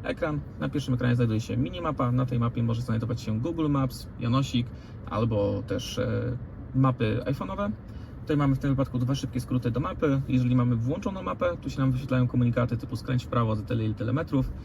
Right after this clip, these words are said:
Następnie mamy ostatnio włączoną, ostatnio włączoną muzykę, w moim wypadku akurat to jest Spotify. E,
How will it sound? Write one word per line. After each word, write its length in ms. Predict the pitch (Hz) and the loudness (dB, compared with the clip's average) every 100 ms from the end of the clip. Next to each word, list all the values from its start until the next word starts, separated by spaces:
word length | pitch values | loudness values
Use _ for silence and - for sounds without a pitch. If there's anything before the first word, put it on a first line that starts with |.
| - - | -10 -8
Następnie 300 | - 131 135 | -4 -2 2
mamy 240 | 127 117 113 - | 4 4 2 -2
ostatnio 260 | 135 139 131 | -2 0 4
włączoną, 460 | 120 117 117 113 120 120 117 117 | 4 4 2 2 2 2 2 2
ostatnio 280 | - - 127 | 0 -2 0
włączoną 260 | 120 117 120 | 0 2 2
muzykę, 380 | 160 175 143 127 | 0 0 2 4
w 20 | |
moim 160 | 123 | 4
wypadku 240 | 117 120 - | 4 2 0
akurat 160 | 113 | -2
to 60 | - | -2
jest 100 | - | -4
Spotify. 340 | - - - | -4 -6 -2
E, 1000 | 151 147 - - - - - - 117 117 | -2 -4 -6 -12 -12 -12 -10 0 2 4